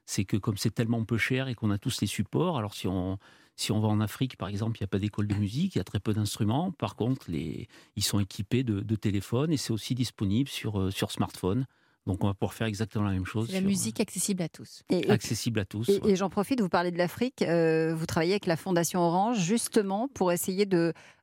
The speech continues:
Speaker 3: bah, de, de faire en sorte que ce soit démocratisé, ce
Speaker 1: Exactement.
Speaker 3: système-là.
Speaker 1: Donc, ils ont un, comment dire, un programme, euh, école numérique. Et donc, l'e-musique est partie en Afrique avec ce programme-là,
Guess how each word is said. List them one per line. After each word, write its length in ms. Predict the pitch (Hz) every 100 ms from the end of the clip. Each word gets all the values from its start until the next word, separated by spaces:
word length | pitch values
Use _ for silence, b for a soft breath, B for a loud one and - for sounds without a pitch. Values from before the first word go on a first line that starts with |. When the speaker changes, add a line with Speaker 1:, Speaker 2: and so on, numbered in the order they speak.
| -
Speaker 3:
bah, 160 | 165
de, 180 | - 180
de 180 | - 190
faire 200 | 180 190
en 60 | 180
sorte 200 | 220 -
que 80 | 208
ce 160 | -
soit 220 | 185 -
démocratisé, 800 | 196 196 185 - 180 - 180 254 -
ce 220 | - -
Speaker 1:
Exactement. 400 | 110 104 - 175
Speaker 3:
système-là. 220 | 160 113
Speaker 1:
Donc, 240 | 110 104 117
ils 120 | 107
ont 160 | 107
un, 760 | 101 98 101 101 101 - - -
comment 160 | - 104
dire, 240 | 101 104
un 140 | 90 107
programme, 560 | - 110 101 117 120
euh, 420 | 104 101 98 92 95 B B
école 300 | 123 - 127
numérique. 580 | 123 117 110 110 160 139
Et 60 |
donc, 260 | 110 123 -
l'e-musique 460 | 120 113 101 131 113
est 40 |
partie 280 | 113 - 113
en 80 | 110
Afrique 460 | 104 120 127 -
avec 300 | 78 104 110
ce 120 | -
programme-là, 680 | 107 - 110 101 98 113 143